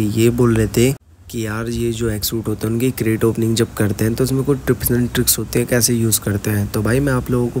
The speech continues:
पूरा वीडियो देखना, एंड तक सब कुछ पता चल जाएगा कैसे लोग खोलते हैं, कैसे नहीं खोलते। बहुत सारे लोगों को क्या लगता है कि एक्स सूट खोलना कोई आसान बात है, भाई आसान बात नहीं है, तो पूरा एंड तक देखना, ठीक है भाई। जैसे कि हम लोग स्टार्ट कर रहे हैं, हमने खोली क्रेट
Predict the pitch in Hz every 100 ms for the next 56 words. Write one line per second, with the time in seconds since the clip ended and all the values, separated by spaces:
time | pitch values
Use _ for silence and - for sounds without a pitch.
0 | - 131 127 113 104 113 120 110 123 151
1 | - - - - 120 123 120 127 - 120
2 | - - 123 120 117 113 113 113 113 113
3 | 113 107 110 113 113 110 104 110 110 104
4 | 113 113 110 107 120 117 - - - 120
5 | 127 135 135 135 131 131 135 127 120 120
6 | - 117 113 123 117 113 127 110 113 117
7 | 117 117 107 110 110 107 104 110 107 104
8 | 104 104 104 107 104 104 104 110 127 151
9 | - - - 120 123 123 110 107 117 110
10 | 101 98 101 139 123 101 104 - - -
11 | 117 107 107 110 101 - 104 110 107 104
12 | 104 104 98 104 107 104 104 107 104 98
13 | 104 101 104 104 101 101 107